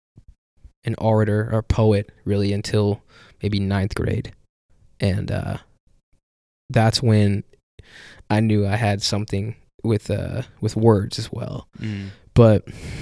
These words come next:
Speaker 1: you know, yeah, man, I, I've, I've had these, <laughs> you know, when you're making beats and you're in that beginning process, you think all your shit's hot, <laughs> you know, and I'd be like, "Yeah, this is fire." But it really, you know, that, that energy I'm, I still embody today. But, um,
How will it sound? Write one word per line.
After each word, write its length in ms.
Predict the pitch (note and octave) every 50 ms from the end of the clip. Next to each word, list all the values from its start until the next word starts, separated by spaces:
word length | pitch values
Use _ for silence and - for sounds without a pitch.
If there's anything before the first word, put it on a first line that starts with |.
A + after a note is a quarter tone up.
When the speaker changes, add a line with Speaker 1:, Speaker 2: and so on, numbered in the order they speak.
| - - -
Speaker 1:
you 140 | - F3+ F#3
know, 240 | D#3+ D#3 D#3+ D#3+
yeah, 280 | D#3 D3 D#3 F#3+ F#3 D3+
man, 220 | C3 C3+ C#3 D3 D3+
I, 60 | D#3 - - C#3+ D3+ D3+ D3
I've, 140 | C#3 - -
I've 80 | C#3 C#3
had 240 | C#3 D3+ D3+ D3 C#3
these, 360 | C#3 C#3 C3+ B2+ - - - - -
<laughs> 80 | - - C#3 C#3 D3 - - - - - - - -
you 60 | D3
know, 80 | C#3+ C#3
when 120 | C#3+ C#3+
you're 80 | D3 D3+
making 320 | D3 D3+ D3 C#3+ C3 A#2+
beats 320 | A#2+ C3 C3 C3+ C3+ - B2
and 100 | A2 A2+
you're 120 | A2+ A2+
in 100 | A2+ A2+
that 280 | A2 G#2+ - - - C3+
beginning 320 | B2+ A#2 A#2+ A#2 A#2 A2+
process, 460 | - - A2 G#2+ A2 - G2 G#2 - A#2+
you 60 | B2
think 220 | - A#2+ G#2+ - -
all 160 | A2+ A#2 A#2
your 140 | A2 A2 G#2
shit's 280 | - - A#2 G2 -
hot, 300 | - - G2 - - - - _ _ _
<laughs> 200 | - - - -
you 120 | G#3+ G#3 - -
know, 360 | F3 D3+ D3 C#3+ D3+ D3+ D3
and 140 | C3+ B2+ A#2+
I'd 220 | - B2 B2 B2 C3+
be 100 | B2+ A#2+
like, 180 | A2 G#2 G2 F2
"Yeah, 220 | F#2 A2 G#2 - -
this 180 | A#2+ A#2+ -
is 100 | - - -
fire." 460 | - - - C#3+ C3+ - - C#2+ - - - -
But 120 | - C3
it 140 | G#2+ - G2+
really, 320 | F2+ F#2 D2+ D2 C2+ - _ - - - - - - - - - -
you 120 | - A2 G#2
know, 240 | G2+ G2+ G2+ G#2 - _ _ -
that, 280 | A2+ A2+ G#2+ G2 - -
that 180 | A2 G#2+ G2+
energy 360 | A2+ A#2+ A#2+ A#2 A2+ A#2 A2
I'm, 120 | A2 G#2 - -
I 100 | A2+ A2+
still 280 | - - - A2+ G#2+ G#2+
embody 360 | G#2+ G#2 G#2 G#2+ G#2+ A2 G#2+
today. 520 | - - G2 - G#2+ A2 A2 G#2+ G#2+ A2+ - - _ - _ _ _ _ _ _ _ - - -
But, 260 | - A#2 A#2 G#2+ G#2+
um, 340 | G#2 G#2 G#2 G2+ F#2+ G#2 -